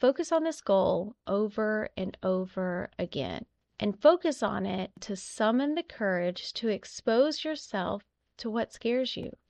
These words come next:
Find someone to support you in this process. You'll need an accountability partner. It can be a sibling, a parent, a therapist, even a coach. You don't have to do this alone, and you really shouldn't. The second one is to start small.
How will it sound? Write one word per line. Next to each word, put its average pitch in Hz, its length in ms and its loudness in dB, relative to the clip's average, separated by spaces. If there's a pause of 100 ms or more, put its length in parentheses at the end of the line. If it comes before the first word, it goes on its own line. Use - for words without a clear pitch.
Find 262 240 4
someone 339 280 0
to 302 80 -2
support 254 400 -2
you 233 120 -2
in 226 60 -2
this 220 160 -4
process. - 800 -6
You'll 226 180 2
need 220 220 4
an 190 160 0
accountability 170 640 -2
partner. - 460 -8 (280)
It - 120 -2
can 202 100 0
be 180 100 0
a - 60 -2
sibling, 285 640 4 (100)
a - 40 -6
parent, 262 500 4 (180)
a 170 80 -8
therapist, 240 800 0 (180)
even 240 180 2
a 320 60 2
coach. - 420 4 (380)
You 208 80 0
don't 247 180 4
have 254 160 -2
to 247 80 -2
do 247 140 0
this 240 220 -2
alone, 226 440 0 (320)
and 233 120 0
you 247 100 2
really 302 200 2
shouldn't. - 500 -4 (100)
The 262 120 0
second 349 360 2
one 233 360 2 (100)
is 220 560 2 (220)
to 226 100 -8
start - 420 -2
small. 165 500 -4